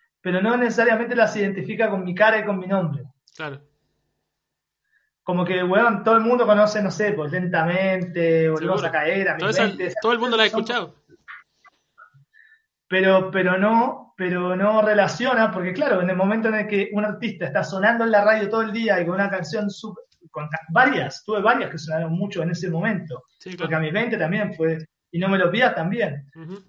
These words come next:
Speaker 1: Y claro, y, y, y yo siento que en ese momento yo estaba en otro lado, y bueno, y ese es como un poco, yo creo, el motivo, y quizás es una suerte de, de angelito que me cuida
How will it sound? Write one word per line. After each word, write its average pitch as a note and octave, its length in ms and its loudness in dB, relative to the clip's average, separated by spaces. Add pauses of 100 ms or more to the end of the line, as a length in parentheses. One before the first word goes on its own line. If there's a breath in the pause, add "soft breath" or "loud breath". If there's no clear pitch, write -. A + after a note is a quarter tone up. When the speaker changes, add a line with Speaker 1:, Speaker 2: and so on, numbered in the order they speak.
Speaker 1:
Y D#3 120 -6
claro, A#3 300 4
y, F3+ 120 -4
y, - 420 -10 (300)
y - 20 -6
yo G3 140 -4
siento A3 340 -2
que G#3 140 -2
en G3 80 2
ese G#3 180 -2
momento A3 500 0
yo G#3 140 -4
estaba G3 300 6
en F#3+ 80 0
otro F#3+ 180 -4
lado, A#3+ 500 6
y G3 80 -2
bueno, F3 380 -2 (320)
y F3+ 100 -4
ese G3 240 0
es - 60 -4
como F3 180 -4
un F3 140 -4
poco, F3+ 480 -2 (480 loud breath)
yo E3 120 -14
creo, G3 180 2
el F#3 100 0
motivo, G#3 640 -2
y G3 220 -8
quizás B3+ 680 2
es G3 160 -8
una G3+ 100 4
suerte A3 300 -2
de, G3+ 200 0 (380)
de E3+ 220 -4
angelito G#3+ 1000 -4 (720)
que E3+ 120 -4
me E3 160 -2
cuida G3 680 0